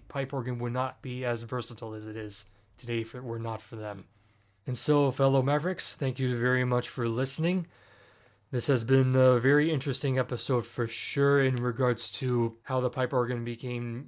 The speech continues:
the grand instrument that we know of today and the such. And of course, there's definitely some more organ mavericks in history that we will be discussing in future episodes,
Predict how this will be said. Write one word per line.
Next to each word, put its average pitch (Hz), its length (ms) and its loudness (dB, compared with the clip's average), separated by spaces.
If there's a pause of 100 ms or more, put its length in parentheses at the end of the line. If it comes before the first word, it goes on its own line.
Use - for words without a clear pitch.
the 120 380 -4 (120)
grand 127 320 -4
instrument 123 380 -8
that 117 180 -6
we 113 180 -12
know 113 260 -4
of 117 180 -4
today 127 460 -4
and 123 180 -6
the 120 80 -6
such. 120 460 -8
And 113 260 -10
of 110 200 -12
course, 127 260 -4
there's 120 320 -6 (600)
definitely 135 340 0
some 127 220 -6
more 123 260 0
organ 127 400 -4
mavericks 120 560 -6 (440)
in 120 100 -8
history 120 420 -6
that 117 180 -2
we 117 140 -6
will 123 160 -6
be 123 120 -8
discussing 117 520 -8
in 110 120 -12
future 113 440 -12
episodes, 127 640 -6